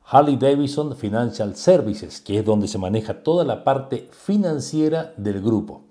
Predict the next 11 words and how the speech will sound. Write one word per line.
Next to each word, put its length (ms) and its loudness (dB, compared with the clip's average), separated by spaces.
Y 120 4
la 120 8
tercera 380 4
empresa, 420 2
la 100 0
más 200 0
chiquita, 420 -4
la 100 -4
más 160 -2
nueva, 520 -2
es 400 0